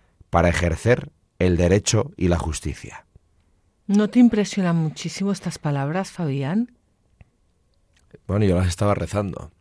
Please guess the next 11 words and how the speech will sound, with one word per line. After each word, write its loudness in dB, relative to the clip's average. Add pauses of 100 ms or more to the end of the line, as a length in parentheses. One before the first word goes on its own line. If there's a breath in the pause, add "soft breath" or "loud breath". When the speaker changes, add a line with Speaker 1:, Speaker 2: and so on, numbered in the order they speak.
(120)
Speaker 1:
al -4
leerlas. -8 (1300)
Speaker 2:
¿Verdad? -4 (1400)
Que 0
dichosas -4
tus -8
mujeres -2
y -2
dichosos -4
tus -6
siervos -4